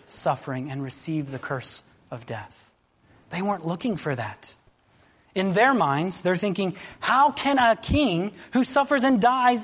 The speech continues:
end the suffering of his people?" It's counterintuitive to them. So it's this whole picture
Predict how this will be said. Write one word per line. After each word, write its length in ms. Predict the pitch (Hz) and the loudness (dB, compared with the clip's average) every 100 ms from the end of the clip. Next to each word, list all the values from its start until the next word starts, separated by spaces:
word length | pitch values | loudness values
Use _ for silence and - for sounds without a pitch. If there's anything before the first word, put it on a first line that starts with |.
| - | -2
end 260 | 254 285 269 | 2 2 2
the 100 | 294 | 0
suffering 460 | - 269 269 277 | 0 -2 -2 0
of 140 | 269 240 | 0 0
his 180 | 254 - | -2 -2
people?" 460 | 262 277 147 123 - - - _ _ _ _ _ | -2 -2 -4 -12 -18 -20 -20 _ _ _ _ _
It's 160 | - - | -18 -16
counterintuitive 800 | - 202 202 180 - 220 202 127 | -12 -10 -6 -6 -8 -10 -10 -10
to 120 | - | -16
them. 160 | 120 117 _ - _ _ _ _ _ _ _ - | -18 -20 _ -20 _ _ _ _ _ _ _ -6
So 180 | - 165 | -4 -4
it's 140 | - | -4
this 160 | 175 - | -6 -6
whole 640 | - 214 214 208 202 190 | -8 -6 -2 0 -2 -4
picture 920 | - - 233 233 - - 127 113 | -6 -6 -6 -4 -8 -6 -8 -10